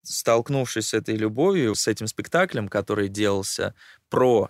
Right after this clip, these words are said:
Зеленоград, про какие-то зеленоградские легенды, ещё что-то,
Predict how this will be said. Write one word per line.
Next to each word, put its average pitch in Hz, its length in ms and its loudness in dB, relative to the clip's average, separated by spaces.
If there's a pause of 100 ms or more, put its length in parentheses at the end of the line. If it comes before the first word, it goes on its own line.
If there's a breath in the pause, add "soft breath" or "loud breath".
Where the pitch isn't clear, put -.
Зеленоград, 107 1040 0
про - 140 -8
какие-то 98 460 -6
зеленоградские 104 760 -2
легенды, 104 580 -4
ещё 104 320 -2
что-то, - 480 -6